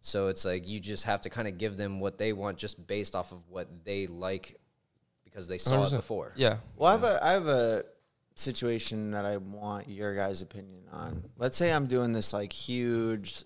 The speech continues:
Speaker 3: side leg panel, like, side of the calf. I'm doing, you know, this big, like, black work tattoo, let's say, 'cause the situation was black work. I don't know. Uh,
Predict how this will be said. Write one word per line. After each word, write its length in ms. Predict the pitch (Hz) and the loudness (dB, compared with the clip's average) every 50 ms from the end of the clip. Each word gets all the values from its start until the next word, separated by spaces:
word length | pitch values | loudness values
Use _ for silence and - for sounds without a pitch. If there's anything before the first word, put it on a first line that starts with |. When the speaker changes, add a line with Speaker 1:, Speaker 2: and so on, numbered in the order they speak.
| - _ | -14 _
Speaker 3:
side 480 | - - - - 117 110 110 107 98 101 | -2 0 2 4 4 4 4 2 2 0
leg 240 | 104 104 101 98 | 0 0 -2 -4
panel, 500 | - - 104 87 64 50 50 50 - - 107 - _ _ | -6 -8 -8 -8 -8 -10 -12 -12 -12 -14 -16 -20 _ _
like, 220 | 104 104 104 101 | -6 -6 -4 0
side 280 | - - 120 113 117 117 | 2 4 4 6 6 4
of 60 | 113 | 4
the 80 | 110 110 | 2 0
calf. 680 | - - 110 107 101 98 95 98 95 92 - - - _ _ _ _ _ _ _ _ _ _ _ _ _ - | 2 2 4 4 4 4 4 2 0 -2 -6 -14 -20 _ _ _ _ _ _ _ _ _ _ _ _ _ -2
I'm 160 | 110 113 113 | 0 0 0
doing, 680 | 104 113 113 110 110 107 107 107 107 104 104 104 104 107 - - _ _ _ | 0 0 0 0 2 0 0 0 0 -2 -2 -4 -4 -6 -10 -16 _ _ _
you 80 | 117 110 | -8 -4
know, 160 | 110 107 107 | -4 -4 -2
this 200 | 101 110 104 - | -2 -4 -6 -6
big, 800 | - - _ _ 131 127 120 120 120 117 117 113 110 107 113 - - _ _ _ _ _ _ | -8 -14 _ _ 2 4 4 4 4 2 2 0 -2 -4 -8 -8 -10 _ _ _ _ _ _
like, 260 | - 110 104 - - | -6 -4 -4 -4 -6
black 420 | - 107 107 104 110 110 107 - - | -2 0 2 2 2 2 0 -2 0
work 340 | 113 110 110 107 101 - | 0 2 2 0 -2 -4
tattoo, 580 | - - 113 110 110 101 - - 110 107 104 104 | -4 -4 -2 -2 0 -2 -2 -2 0 0 0 0
let's 220 | 101 104 104 - - | 0 -2 -4 -4 -4
say, 300 | - 101 101 98 101 101 101 104 113 123 _ _ _ | -2 -2 -2 -2 -4 -6 -8 -10 -14 -18 _ _ _
'cause 140 | 117 107 101 | -8 -4 -4
the 160 | 107 104 92 - _ _ _ _ _ _ _ _ _ | -4 -4 -6 -10 _ _ _ _ _ _ _ _ _
situation 560 | _ - 123 107 - 113 110 107 - - 107 | _ -6 -6 -4 -2 -2 -2 -2 -2 -2 -4
was 120 | 104 92 - | -6 -4 -2
black 320 | 104 101 98 95 - - | 0 0 0 0 -2 -4
work. 260 | 104 101 101 98 - _ _ _ _ _ _ _ _ _ _ _ | -4 -4 -4 -6 -8 _ _ _ _ _ _ _ _ _ _ _
I 80 | 151 165 | 2 2
don't 120 | 156 135 | 4 4
know. 200 | 123 120 120 123 | 4 4 6 6
Uh, 420 | 120 - 123 123 123 120 120 120 | 6 6 6 6 6 8 6 6